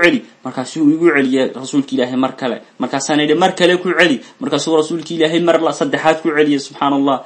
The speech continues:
Markaasuu yidhi, "Wallaahi baan ku dhaartee, hadal kahana waan dhegaystay, faalayayaal,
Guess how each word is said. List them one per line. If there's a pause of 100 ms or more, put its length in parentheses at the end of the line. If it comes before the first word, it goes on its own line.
(280)
Markaasuu
yidhi,
"Wallaahi
baan
ku
dhaartee, (280)
hadal
kahana
waan
dhegaystay,
faalayayaal,